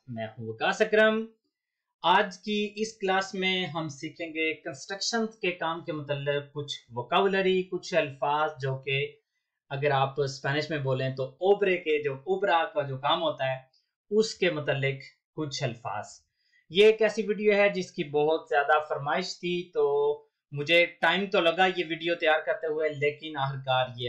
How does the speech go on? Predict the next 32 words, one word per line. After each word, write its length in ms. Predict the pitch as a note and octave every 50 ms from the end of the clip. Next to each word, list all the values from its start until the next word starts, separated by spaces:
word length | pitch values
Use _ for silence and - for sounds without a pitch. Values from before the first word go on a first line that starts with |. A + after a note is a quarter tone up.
| A#2 A2
आप 100 | A2 - -
लोगों 180 | A#2+ A2+ A#2 A2
के 200 | _ A2 G#2+ A2
लिए 220 | G#2+ G#2+ G#2+ G#2+
लेके 260 | A2+ G#2+ - - A2 A2
हाजिर 340 | - B2 A#2+ A2+ B2+ B2 - B2+
हो 120 | C#3 D#3
गया 160 | F3 G3 G3
हूँ। 240 | F#3+ F#3+ G3 G3+ - _ _ _ _ _ _ _ _ _ _ _
इसके 240 | A3 G#3+ - - A#3
अलावा 320 | A3 G#3+ G#3+ G#3+ G#3+ G#3+
अगर 200 | G#3+ G#3 G#3 G#3+
आप 140 | G3+ G3 G3 -
चाहते 280 | G#3+ G3 F#3 - G3
हैं 200 | G3 F#3+ F#3+ F#3+ -
कि 60 | -
किसी 280 | - F3+ - - F3+
और 240 | F3 E3+ F3 F3+ F3+ -
खास 400 | - - - F3 F3+ G#3+ G#3+ - -
टॉपिक 260 | G#3+ G3 - G3+ F3+
के 60 | F3+ F#3
ऊपर 220 | F3 - F#3 E3+
वीडियो 280 | D#3 E3 D#3+ E3+ E3+ D#3
बनाई 280 | D#3 D#3 D3+ C#3+ C#3
जाए 200 | C#3 D3 D3 D3 C#3+
तो 140 | - C#3+ B2+
कमेंट्स 400 | - C#3+ C#3+ D3 D3 C#3 - -
में 60 | C#3 C3
अपनी 260 | B2 A#2+ - B2+ A#2+
राय 180 | A2+ A2 G#2+ A2
का 120 | A2 B2
इजहार 400 | B2 A#2+ A#2+ - _ B2+ C3+ D3